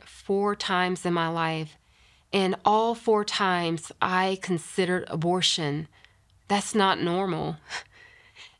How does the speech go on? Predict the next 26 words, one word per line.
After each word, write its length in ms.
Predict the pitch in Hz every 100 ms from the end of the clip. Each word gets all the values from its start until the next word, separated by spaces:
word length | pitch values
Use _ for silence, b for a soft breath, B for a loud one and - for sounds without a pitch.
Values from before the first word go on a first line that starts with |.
| -
And 480 | 185 202 196 185 190
he 240 | - 269
began 560 | 247 202 214 208 208 214
to 560 | - - 202 190 190
show 320 | 202 - 214 214
me 280 | 214 208
the 160 | 196 175
spirits 1080 | - - - 233 226 214 214 208 - - -
behind 580 | 185 - - 233 233 226
abortion, 580 | 208 214 214 226 214
which 160 | 190 -
were 140 | 180
the 100 | 170
spirit 300 | 165 - 180
of 160 | 156 151
murder, 560 | 175 208 220 214 208 202
the 100 | 175
spirit 600 | - 202 190 180 175 180 B B B B
of 260 | - 160 156
death. 580 | 220 220 214 214 - - B B
It 80 | -
was 140 | 202 190
the 80 |
spirit 260 | 185 220 190
of 80 | 160
shame, 840 | - - 247 233 226 220 220 220